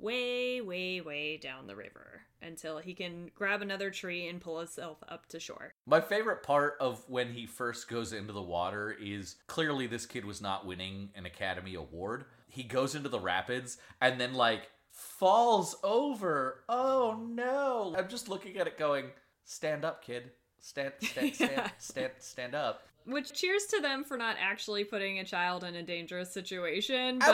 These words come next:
Speaker 1: like,
Speaker 2: Absolutely.
Speaker 1: they did not do a good job of making it look like a <laughs> dangerous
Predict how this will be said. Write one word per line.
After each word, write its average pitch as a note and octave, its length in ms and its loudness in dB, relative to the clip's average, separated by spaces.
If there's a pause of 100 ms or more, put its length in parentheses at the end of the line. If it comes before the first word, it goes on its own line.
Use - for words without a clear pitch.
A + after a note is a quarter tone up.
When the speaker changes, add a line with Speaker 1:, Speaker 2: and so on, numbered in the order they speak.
(140)
Speaker 1:
like, G3 160 8
Speaker 2:
Absolutely. F2+ 400 2 (260)
Speaker 1:
they G#3+ 140 6
did F#3 180 2
not F#3 280 0
do F#3+ 160 0
a F#3 40 -4
good F3+ 200 -4
job F3+ 320 0
of E3+ 160 -8
making A3+ 440 2
it F#3 180 2
look F#3+ 180 -2
like F#3+ 160 0
a G#3 60 2
<laughs> - 0 -
dangerous C4+ 720 4